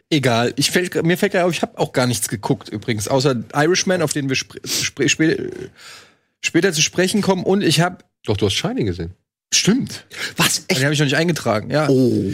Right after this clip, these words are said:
Speaker 1: Ich wollte eigentlich, wir haben ja unser, äh, Seventies Special, beziehungsweise New Hollywood Special noch in der Mache oder in, in Gedenken. Wir wissen jetzt nicht, ob es zustande kommt, weil Memo abgesagt hat. Aber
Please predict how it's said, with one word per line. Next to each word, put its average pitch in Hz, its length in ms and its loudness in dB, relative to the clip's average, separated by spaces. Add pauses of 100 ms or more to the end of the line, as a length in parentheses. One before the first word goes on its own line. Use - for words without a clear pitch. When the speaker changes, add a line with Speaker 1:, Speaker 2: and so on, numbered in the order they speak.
(200)
Speaker 1:
Ich 120 220 0
wollte 226 260 2
eigentlich, 190 180 2
wir 170 120 0
haben 196 140 0
ja 185 180 0
unser, 160 500 2
äh, 147 100 4
Seventies 151 500 2
Special, 113 360 0
beziehungsweise 131 460 0
New 135 100 2
Hollywood 131 340 2
Special 113 380 -2
noch 107 220 -2
in 90 1000 -4
der 127 120 2
Mache 156 320 0
oder 131 160 2
in, 123 120 0
in 120 200 0
Gedenken. 156 320 2
Wir 135 100 2
wissen 175 160 2
jetzt 147 120 0
nicht, 143 100 0
ob 135 80 -4
es - 60 -4
zustande 185 360 0
kommt, 156 240 0
weil 175 80 4
Memo 165 300 2
abgesagt 143 420 0
hat. 147 160 -4
Aber 151 240 2